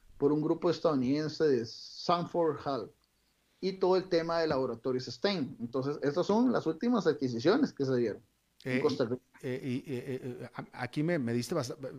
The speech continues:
Speaker 2: eh, ¿en qué, en qué plazo? ¿Desde cu-, de qué plazo me diste estas operaciones?
Speaker 1: Eso está en los últimos seis meses.
Speaker 2: Ah, o sea que, o sea que generadas definitivamente por la pandemia, entonces.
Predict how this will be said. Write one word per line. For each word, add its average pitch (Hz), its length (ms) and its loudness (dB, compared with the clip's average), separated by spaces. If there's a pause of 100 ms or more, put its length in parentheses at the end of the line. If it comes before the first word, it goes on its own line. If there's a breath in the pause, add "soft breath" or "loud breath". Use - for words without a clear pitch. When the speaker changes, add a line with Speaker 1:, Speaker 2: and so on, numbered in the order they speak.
(220)
Speaker 2:
eh, 143 140 -14
¿en 135 140 -4
qué, 175 200 0
en 143 80 0
qué 175 100 -2
plazo? 170 340 2
¿Desde 117 180 -2
cu-, 156 140 -10
de 127 260 -4
qué 156 120 -4
plazo 175 260 -2
me 156 100 -2
diste 147 260 -2
estas 147 280 -4
operaciones? 120 640 -4 (380)
Speaker 1:
Eso 170 220 4
está 202 180 2
en 208 60 0
los 165 200 -2
últimos 185 460 -2
seis 165 220 2
meses. 120 420 -6
Speaker 2:
Ah, 151 80 0
o 147 60 2
sea 123 180 -2
que, 98 280 -10
o 92 180 -14
sea 117 140 -10
que 170 100 -6
generadas 135 460 0
definitivamente 147 500 -2
por 175 100 0
la 120 80 -4
pandemia, 151 340 0
entonces. 101 500 -12